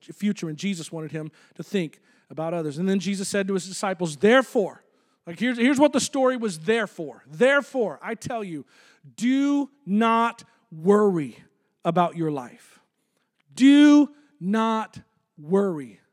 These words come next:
about your life. Turn to somebody and tell them, "Don't worry." Oh, come on, convince them this morning. Come on, one more time, one more time. "Don't worry."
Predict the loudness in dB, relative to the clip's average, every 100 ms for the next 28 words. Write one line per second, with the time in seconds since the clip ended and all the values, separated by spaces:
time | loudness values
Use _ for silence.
0 | _ -14 -6 -6 -6 -12 -12 -14 -14 -8
1 | -6 -6 -8 -8 -10 -10 -10 -10 -14 _
2 | _ _ _ -6 -4 -6 -10 -14 -12 -10
3 | -10 -10 -14 _ _ _ _ _ _ _
4 | _ _ _ _ _ _ _ _ _ _
5 | _ _ _ _ _ _ _ _ _ _
6 | _ _ _ _ _ _ -20 -10 -8 -8
7 | -4 -6 -2 -4 -4 -6 -10 -10 -12 -14
8 | -14 -12 -8 -6 -6 -6 -10 -12 -8 -8
9 | -8 -14 -16 _ _ _ _ _ _ _
10 | -8 -6 -6 -10 -12 -10 -10 -12 -20